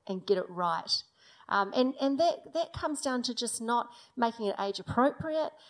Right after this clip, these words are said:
It comes down to the, the standards are just too high. You know, you're expecting something, this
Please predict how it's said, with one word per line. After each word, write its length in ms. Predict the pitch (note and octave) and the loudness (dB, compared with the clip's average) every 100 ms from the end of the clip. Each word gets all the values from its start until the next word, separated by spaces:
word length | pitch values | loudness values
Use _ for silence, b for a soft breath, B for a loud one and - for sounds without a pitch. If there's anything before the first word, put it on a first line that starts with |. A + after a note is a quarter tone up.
| B | B
It 140 | - | -6
comes 320 | - B3+ A3 - | -4 -4 -2 -2
down 220 | A#3+ A3+ | -4 -2
to 120 | A3+ | -2
the, 220 | F#3+ F#3+ | -2 -2
the 80 | G#3+ | -2
standards 560 | G3+ - B3+ C#4 C#4 G3+ | -4 -2 0 0 0 -4
are 40 | |
just 260 | F#3+ F3+ - | -4 -4 -2
too 320 | - D4+ D4+ | -2 2 0
high. 640 | C4 A3 A3+ B3+ D4+ E4+ E4 | 0 2 4 4 2 2 0
You 100 | B3 | 0
know, 100 | B3+ | 2
you're 180 | D4 C4 | 4 2
expecting 420 | A3 - D#4 D4+ | 0 -4 -8 -10
something, 240 | C#4+ - B3 | -10 -10 -8
this 220 | B3 | -8